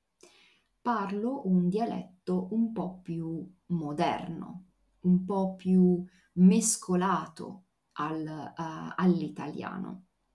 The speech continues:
a-, o alla variante regionale, che è molto più vicino all'italiano. Ma ci sono ancora delle espressioni,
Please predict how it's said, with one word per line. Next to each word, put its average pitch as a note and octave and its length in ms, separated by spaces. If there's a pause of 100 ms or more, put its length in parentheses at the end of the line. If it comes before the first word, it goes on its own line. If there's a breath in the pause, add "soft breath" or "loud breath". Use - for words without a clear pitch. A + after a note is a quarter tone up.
(580)
a-, F#3 280
o G3 200
alla F3 260
variante E3+ 840 (180)
regionale, D#3+ 920 (180 soft breath)
che D4 180
è F#3 180
molto F#3+ 520
più E3+ 200
vicino E3+ 680 (340 soft breath)
all'italiano. E3 1000 (680 soft breath)
Ma A#3+ 360
ci A3+ 140
sono F3 320
ancora F3+ 800
delle E3+ 720 (160)
espressioni, F3 1300